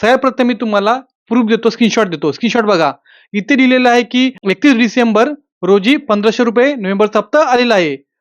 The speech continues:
आता हा स्क्रीनशॉट मला कुठे भेटला? बघा, मी हे माझ्या मनातलं सांगत नाही. माझा Instagram-ला पण माझं अकाउंट आहे, मराठी राहुल वन फोर थ्री.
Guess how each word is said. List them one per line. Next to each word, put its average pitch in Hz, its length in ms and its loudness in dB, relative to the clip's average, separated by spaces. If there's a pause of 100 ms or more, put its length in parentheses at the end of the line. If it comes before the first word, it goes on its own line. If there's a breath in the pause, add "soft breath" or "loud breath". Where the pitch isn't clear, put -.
(120)
आता 233 200 -2
हा 285 100 0
स्क्रीनशॉट 294 320 0
मला 285 140 2
कुठे 262 340 2
भेटला? 165 380 -2
बघा, 160 300 -2
मी 180 200 -6
हे 226 140 0
माझ्या 220 240 0
मनातलं 220 240 0
सांगत 220 300 0
नाही. 202 240 0 (280 soft breath)
माझा 175 300 2
Instagram-ला 226 440 0
पण 226 160 -4
माझं 214 180 -2
अकाउंट 208 380 -2
आहे, 208 360 -4
मराठी 202 300 -2
राहुल 202 280 2
वन 202 180 -2
फोर 208 180 -2
थ्री. 151 220 -8